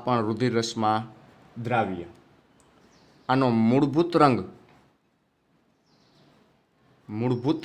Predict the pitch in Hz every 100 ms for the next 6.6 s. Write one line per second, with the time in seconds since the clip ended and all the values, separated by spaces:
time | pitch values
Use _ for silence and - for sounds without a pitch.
0 | 147 147 107 - 131 135 135 - 127 127
1 | - - - _ _ _ _ - 110 113
2 | 143 147 113 98 95 - 87 - - _
3 | _ - 104 113 113 139 156 147 165 170
4 | - - - - 110 135 185 160 120 113
5 | - 131 - - _ - - 127 117 -
6 | 151 170 202 196 202 208